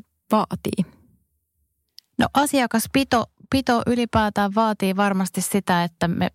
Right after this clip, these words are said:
Speaker 2: jälleen kerran pohditaan, että mitä se asiakas meiltä erityisesti tarvii tässä vaiheessa ja, ja pyritään niinku pysymään siellä tietyllä tavalla niinku top of mindissa,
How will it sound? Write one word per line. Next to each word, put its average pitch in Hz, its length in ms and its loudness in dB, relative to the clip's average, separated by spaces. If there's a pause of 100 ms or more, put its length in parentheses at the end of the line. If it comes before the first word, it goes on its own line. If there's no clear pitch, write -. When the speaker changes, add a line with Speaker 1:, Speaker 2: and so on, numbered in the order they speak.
(140)
Speaker 2:
jälleen 185 320 0
kerran 180 320 0
pohditaan, 170 600 0
että 165 140 -4
mitä 190 200 2
se 175 120 0
asiakas 165 540 0
meiltä 160 320 0
erityisesti 165 640 -2 (140)
tarvii 175 480 0
tässä 165 360 -2
vaiheessa 165 640 -2
ja, 180 180 0 (520)
ja 175 140 0 (160)
pyritään 180 480 0
niinku 170 220 -2 (480)
pysymään 180 440 2
siellä 165 180 0
tietyllä 165 300 -2
tavalla 160 320 0
niinku 160 300 0
top 175 200 0
of 175 140 2
mindissa, 170 680 0